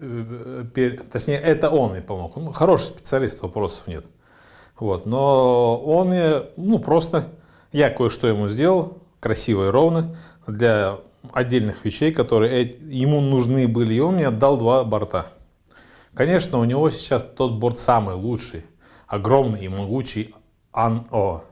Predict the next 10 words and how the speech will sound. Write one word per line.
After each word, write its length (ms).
погодите, 460
У 140
два 360
или 160
По 260
два. 320
Ну, 80
тот, 180
который 320
был, 280